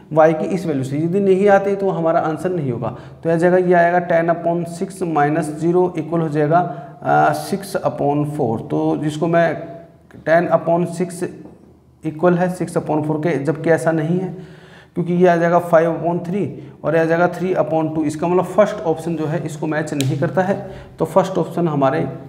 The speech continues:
इस question का answer नहीं होगा। यहाँ पर हम यूज़ कर रहे हैं सेकंड method। यदि आपको equation solve करने में ऐसा लगे कि time लगेगा, तो हम यहाँ पर second method जो है यूज़ में ले रहे हैं। हम option से value रखेंगे और हम answer को check करेंगे कि left hand side और right hand side की वैल्यू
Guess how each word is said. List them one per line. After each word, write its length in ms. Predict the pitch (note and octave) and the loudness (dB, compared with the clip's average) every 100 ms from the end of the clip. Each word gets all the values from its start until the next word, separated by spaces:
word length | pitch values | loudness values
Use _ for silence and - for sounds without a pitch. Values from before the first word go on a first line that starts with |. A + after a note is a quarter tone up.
| - - - - _ _ _ _ _ _ _ _ - | -18 -20 -20 -20 _ _ _ _ _ _ _ _ -4
इस 140 | D#3+ | -2
question 260 | E3+ E3 D#3 | 0 0 2
का 100 | C#3+ | 2
answer 180 | C3+ C3+ | 2 0
नहीं 180 | C3+ D#3 | 2 2
होगा। 160 | F3+ | 0
यहाँ 220 | E3+ C3 | 0 0
पर 140 | C3 E3 | 2 2
हम 180 | E3+ E3+ | 2 2
यूज़ 200 | E3 D#3+ | 0 0
कर 100 | E3+ | -2
रहे 80 | F3+ | 0
हैं 80 | |
सेकंड 340 | F3 D#3+ F3 F3 | 0 -2 0 0
method। 340 | F3 F#3+ F3 - - - - - - | 0 -2 -4 -10 -20 -20 -20 -20 -8
यदि 320 | D3 E3 F3+ D3+ | -4 -2 0 4
आपको 720 | D3 D3+ F#3 D3+ A2 G#2+ - | 4 4 0 0 -2 -8 -10
equation 400 | D#3 - E3 F#3+ | -8 -6 -4 -4
solve 220 | F3+ E3+ | -2 -2
करने 220 | E3 E3 E3 | -2 -2 0
में 100 | D#3+ | 0
ऐसा 200 | D3+ E3 | 0 0
लगे 180 | D#3+ E3 | 0 0
कि 100 | E3 | -2
time 260 | D#3 D3+ | 0 2
लगेगा, 300 | D#3+ E3 E3+ C#3+ - - - | 2 0 0 -2 -6 -14 -12
तो 60 | D#3 | -4
हम 60 | D#3 | -2
यहाँ 120 | C3+ | 0
पर 120 | D#3+ | -2
second 360 | - D3+ D3+ D3+ | -2 -4 -4 -2
method 260 | D3 D#3+ F#3 - - - - - | -2 -2 -4 -8 -18 -20 -20 -12
जो 120 | C3+ C3+ | -4 0
है 160 | C3+ - - - - - - - - - | 0 0 -4 -8 -12 -14 -16 -18 -10 -4
यूज़ 280 | C#3+ D3+ C#3+ | 0 2 2
में 240 | F3 F#3 | 0 0
ले 120 | C3+ | -2
रहे 120 | G#2+ G2+ | -2 -2
हैं। 80 | |
हम 160 | G#2+ - E3 | -2 0 0
option 280 | D#3+ F#3+ F3+ | 0 0 0
से 100 | F3 | 2
value 200 | D#3+ D#3 | 2 2
रखेंगे 300 | D3 F#3 F#3+ | -2 -2 0
और 140 | F3+ | 0
हम 180 | D3+ D3+ | -2 -2
answer 280 | - C3 C3 | -2 -2 -2
को 120 | C3+ E3 | -4 -4
check 220 | B2 - | -4 -6
करेंगे 220 | G2 G#2+ | -6 -6
कि 120 | C#3 | 0
left 260 | C#3 D#3 - | 4 4 2
hand 120 | F3 | 0
side 200 | F3+ F3 | 0 0
और 120 | F3 | 2
right 220 | E3 D#3+ | 2 2
hand 120 | E3+ E3+ | -2 -2
side 220 | D#3 D3+ | -2 -2
की 60 | D#3 | -2
वैल्यू 380 | D3 E3 C3 | 0 0 -2